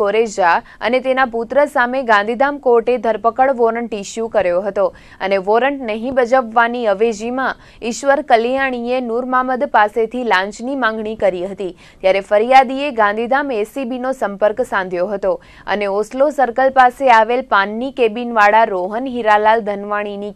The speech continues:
કેબિન ઉપર રોહન હીરાલાલ ધનવાણીને રકમ આપી જવાનું જણાવ્યું હતું. ત્યારે એ સી બીએ અગાઉથી છટકું ગોઠવીને રૂપિયા હજારની લાંચ સ્વીકારતા બંનેને ઝડપી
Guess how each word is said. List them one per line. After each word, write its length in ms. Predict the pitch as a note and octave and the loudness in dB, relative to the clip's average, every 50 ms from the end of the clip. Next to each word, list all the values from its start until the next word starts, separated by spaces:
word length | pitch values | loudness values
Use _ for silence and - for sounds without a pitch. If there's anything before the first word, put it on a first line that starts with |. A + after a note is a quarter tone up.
| - | -6
કેબિન 340 | F#3 F3+ F3+ G#3 G#3 G3+ G3 | -6 -6 -4 -6 -8 -8 -10
ઉપર 320 | G3+ G3 B3 B3+ A3+ - - - - - - - - - G#3+ | -4 2 4 6 6 4 2 -6 -12 -20 -20 -14 -6 0 2
રોહન 320 | A3+ A#3 A#3+ C#4 D4+ D4+ B3 B3+ | 2 2 2 0 -4 -6 -4 -4
હીરાલાલ 500 | B3 A#3 A#3 A#3 A#3 A3+ A#3 B3 A3+ G3+ | 2 4 4 6 6 6 6 4 4 0
ધનવાણીને 680 | A3 G3+ G3 G3+ A3 A#3 B3 A#3+ A#3 A3 A3 A3+ A#3 A3 G3 | -6 -6 -6 -2 -2 -2 -2 -2 -4 -6 -4 -4 -2 -2 -2
રકમ 280 | F3+ F3+ A#3+ A#3+ A#3 A#3 A3+ | -2 -2 -4 -4 -2 -2 -2
આપી 180 | A#3 B3 A#3 G#3 | -2 -4 -6 -4
જવાનું 420 | G#3 G#3 F#3+ G3 G3 G3 G#3 A3 A3 B3 | -4 -2 -2 -2 -4 -4 -4 -6 -4 -4
જણાવ્યું 440 | A#3 G#3+ F#3+ F3 F3 F3 F3+ G3+ G#3 | -2 -2 -2 -4 -4 -6 -8 -8 -8
હતું. 200 | G#3 G#3 F#3+ E3 - - - - - - | -6 -6 -6 -8 -8 -14 -20 -20 -12 -2
ત્યારે 240 | - G#3 F#3+ F#3+ F#3 F#3+ G3+ | 2 2 2 4 2 -2 -2
એ 20 | G#3 - | -4 -6
સી 120 | C4+ C#4 C4 A3+ | -8 -8 -8 -6
બીએ 240 | C4 C4 C4+ C#4+ C#4 A#3+ | -6 -4 0 2 4 4
અગાઉથી 480 | G#3 G#3 A3+ A3+ A#3 A#3 A3+ B3+ B3+ A#3 - A#3 | 4 4 4 4 4 4 0 -4 -8 -8 -4 -4
છટકું 400 | G#3 G3 G3+ - B3+ C4+ C#4 A#3+ C4 | -4 -4 -4 -4 -6 -4 -2 2 2
ગોઠવીને 520 | A#3 A3+ A#3 A3 A#3 A#3 A#3 A3+ A#3+ B3 A3+ G#3+ | 2 0 0 -4 -6 -6 -4 -4 -4 -4 -4 -6
રૂપિયા 400 | G3+ G3 A3 G#3+ G#3+ G#3+ F#3+ F#3 F#3 | -6 -2 0 0 2 2 0 -2 0
હજારની 380 | G3+ G#3 G#3+ G#3+ G#3+ A#3+ C4+ C#4 B3+ G#3+ | 4 4 4 4 2 -2 -4 -2 0 0
લાંચ 240 | G3+ G#3+ A3 A#3+ A#3+ - | 0 0 -2 -6 -8 -10
સ્વીકારતા 600 | - G#3 G#3 G#3 - G#3+ G3+ G3+ G3+ - G#3+ G#3+ G3 F#3+ | -8 -8 -8 -4 0 2 2 2 2 2 0 0 2 0
બંનેને 420 | F#3+ F#3+ G3 G3+ G#3 A3 B3 C4+ B3+ A#3 | -2 -4 -4 -4 -4 -4 -4 -4 -2 0
ઝડપી 360 | A#3+ G#3 G3 G3 - A3 G#3+ | 0 0 0 -2 -6 -6 -2